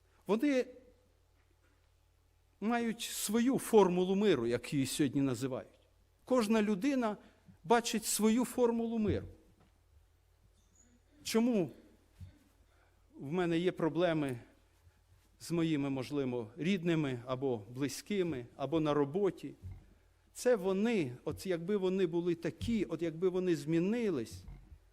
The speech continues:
в кожного своя формула миру. Кожний по-своєму дивиться на цей мир. І в цьому світі зараз така ситуація, що кожна країна, кожний президент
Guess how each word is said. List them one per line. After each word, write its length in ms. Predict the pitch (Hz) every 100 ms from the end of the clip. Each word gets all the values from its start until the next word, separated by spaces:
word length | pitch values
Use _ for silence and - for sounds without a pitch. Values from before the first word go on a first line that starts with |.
| _
в 60 | -
кожного 380 | - 240 226 240
своя 360 | - 247 247
формула 440 | 226 247 226 233 240
миру. 260 | 247 139 - - - - _ _ _ _ _ _ _ _ _ _ _ _ _ _ _ -
Кожний 320 | - 214 220
по-своєму 800 | 220 226 - 240 302 247 175 147
дивиться 560 | 143 202 147 - - 123
на 140 | 135
цей 240 | 131 185 185
мир. 260 | 202 107 - _ _ _ - -
І 60 |
в 60 | 170
цьому 260 | - 277 247
світі 400 | - 294 240 214
зараз 400 | 220 254 226 -
така 500 | 208 - 254 226 -
ситуація, 800 | - 220 220 262 233 - 202
що 400 | 180 - 220 208 - - - _ _ _ _ _ _ _ _ _ _ _ _ _ _
кожна 360 | 277 254 196
країна, 720 | 190 214 196 180 285 226 127 98 - - - _ _
кожний 320 | 208 190 190
президент 840 | 185 185 156 165 214 220 190 -